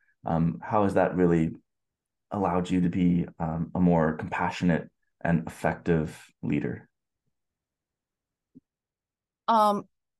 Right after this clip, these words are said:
Speaker 2: I'll even go back to, like, when I was a teacher, like,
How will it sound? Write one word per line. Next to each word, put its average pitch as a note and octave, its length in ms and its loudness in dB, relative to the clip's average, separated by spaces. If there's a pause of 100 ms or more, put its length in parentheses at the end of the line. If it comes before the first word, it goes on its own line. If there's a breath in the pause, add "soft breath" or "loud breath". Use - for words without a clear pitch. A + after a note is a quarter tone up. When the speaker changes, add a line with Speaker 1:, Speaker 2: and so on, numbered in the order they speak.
(320)
Speaker 2:
I'll C4 220 6
even C4+ 240 0
go A#3+ 160 4
back A3+ 340 4 (140)
to, G#3+ 220 -4
like, F#3 380 -2 (140)
when G3+ 240 0
I F#3+ 80 4
was F#3+ 160 0
a F3+ 60 -4
teacher, F3 600 -6
like, F#3 300 -4